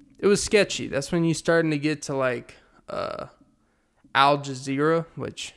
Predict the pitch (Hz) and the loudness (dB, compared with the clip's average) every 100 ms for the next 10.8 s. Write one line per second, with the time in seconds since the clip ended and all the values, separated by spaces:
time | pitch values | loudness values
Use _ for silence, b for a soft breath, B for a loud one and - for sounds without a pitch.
0 | _ 147 135 131 131 135 131 117 107 117 | _ -6 -2 -2 -2 -4 -2 -2 -2 -4
1 | 117 113 95 - 120 113 117 120 127 - | -6 -12 -14 -6 -6 -6 -6 -4 -4 -4
2 | 113 120 - 123 143 139 139 135 127 120 | -6 -6 -6 -4 -4 -4 -4 -4 -4 -6
3 | 120 139 135 127 117 135 143 139 147 139 | -4 0 0 0 -4 -4 -4 0 0 0
4 | 135 135 139 139 135 131 135 131 131 - | -2 0 0 0 -2 -6 -8 -8 -8 -10
5 | - - - 175 185 170 147 156 160 - | -12 -12 -4 -2 0 2 2 2 -2 -8
6 | - B B B B B - 127 127 127 | -14 B B B B B -4 -4 -4 -8
7 | - B B - 151 143 147 139 139 135 | -12 B B -14 -2 6 6 6 0 0
8 | 131 139 160 156 160 151 147 147 156 139 | -2 2 4 4 4 4 0 0 -2 -2
9 | 131 139 131 113 - - - 131 123 - | -2 -4 -4 -14 -12 -10 -2 0 0 -6
10 | - 143 131 127 131 123 127 131 | -10 -4 -4 -4 -6 -6 -8 -8